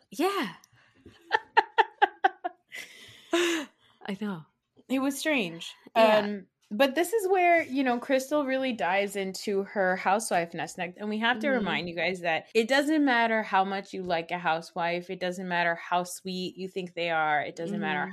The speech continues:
Speaker 2: how cool you think they are.
Speaker 1: Mm-hmm.
Speaker 2: When somebody has a desire to become a housewife, they have to be a little bit of an asshole.
Speaker 1: Mm-hmm. And also, people are looking at us as we are South Asian, Asian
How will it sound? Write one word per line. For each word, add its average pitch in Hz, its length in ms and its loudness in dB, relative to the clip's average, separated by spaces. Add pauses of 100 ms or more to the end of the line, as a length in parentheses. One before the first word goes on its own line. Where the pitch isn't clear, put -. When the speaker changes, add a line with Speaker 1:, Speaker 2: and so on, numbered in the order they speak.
Speaker 2:
how 139 140 -6
cool 196 320 0
you 185 160 -4
think 180 300 -8
they 156 180 -4
are. 135 320 -4 (280)
Speaker 1:
Mm-hmm. 185 320 -10
Speaker 2:
When 208 240 2
somebody 262 380 0
has 269 240 0
a 254 60 2
desire 180 680 0
to 202 120 -6
become 180 400 -6
a 175 60 -6
housewife, 175 540 -2 (280)
they 247 80 2
have 330 280 4
to 285 80 -2
be 240 160 0
a 202 60 2
little 190 220 2
bit 180 140 0
of 170 120 -2
an 143 100 -6
asshole. 147 580 -10 (120)
Speaker 1:
Mm-hmm. 190 300 -10 (220)
And 320 320 0
also, 226 800 -4
people 349 280 -6
are 277 80 -2
looking 220 320 -4
at 190 120 -4
us 185 320 -4
as 180 420 -4 (160)
we 214 300 -2
are 220 120 -2
South 202 360 -4
Asian, 190 680 -4
Asian 180 440 -6